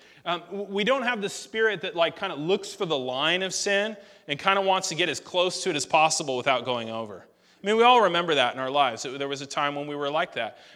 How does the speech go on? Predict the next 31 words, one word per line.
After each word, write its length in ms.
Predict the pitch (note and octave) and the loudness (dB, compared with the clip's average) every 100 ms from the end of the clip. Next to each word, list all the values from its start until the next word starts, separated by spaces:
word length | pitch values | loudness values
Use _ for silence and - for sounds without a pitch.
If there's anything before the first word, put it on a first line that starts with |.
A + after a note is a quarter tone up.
| - | 0
But, 300 | F3 - F#3 | 0 0 -4
you 100 | F3+ | -2
know, 160 | E3 | 0
when 100 | D#3+ | 0
we 140 | F3+ A3+ | -2 -2
see 220 | - A#3+ | -2 -4
the 100 | F3+ | -2
gospel, 360 | F3 F#3 F#3 E3 | 0 0 -2 -10
we 60 | |
see 240 | - A3 G#3 | -8 -6 -4
how 180 | F#3+ F#3 | 0 0
we've 120 | E3+ | 0
been 120 | D#3 | -4
forgiven 340 | - F3 F#3 | -6 -6 -4
at 140 | D#3 C#3 | -6 -8
such 180 | G3 - | -8 -4
great 160 | E3+ | -2
cost, 240 | G3+ F3 - - - | 0 -2 -4 -18 -6
we're 80 | G#3 | -4
not 180 | G#3+ | -2
looking 240 | G3+ A3+ G#3 | 0 -2 -2
to 60 | |
kind 180 | F#3+ F#3 | -4 -6
of 80 | C#3+ | -2
ride 260 | D3 D#3+ C#3+ | -2 -2 -4
the 80 | |
line. 360 | C3+ E3 B2+ G#2 A2 | -6 -6 -6 -12 -10
That's 240 | D3 - | -10 -6
not 160 | F3+ D#3+ | -6 -6
the 80 | C#3 | -6
goal, 400 | F3+ D3+ - | -8 -8 -12